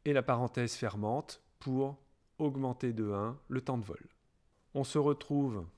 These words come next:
avec le nombre et le temps de vol, c'est-à-dire la situation initiale, donc on peut à nouveau enchaîner sur le test et la boucle. Pour le dernier tour, comme on va inverser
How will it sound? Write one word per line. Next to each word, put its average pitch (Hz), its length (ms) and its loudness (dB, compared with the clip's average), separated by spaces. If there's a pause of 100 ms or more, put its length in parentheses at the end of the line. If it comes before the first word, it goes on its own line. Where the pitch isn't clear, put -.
(340)
avec 131 460 -2
le 131 180 2
nombre 139 480 0 (140)
et 127 60 2
le 113 60 0
temps 107 200 -2
de 101 80 -2
vol, 131 340 -2
c'est-à-dire 113 720 -6 (640)
la 110 80 -6
situation 107 600 -4
initiale, 101 680 -4
donc 113 240 -8
on 98 80 -8
peut - 320 -4
à 139 120 0
nouveau 117 320 -2
enchaîner 113 600 -4 (380)
sur - 260 0
le 131 140 4
test - 580 0 (400)
et 151 80 -2
la 131 80 2
boucle. - 340 -8 (600)
Pour 160 120 4
le 165 120 6
dernier 143 360 2
tour, 196 580 -4
comme 139 200 2
on 131 80 0
va 120 280 2
inverser 139 800 0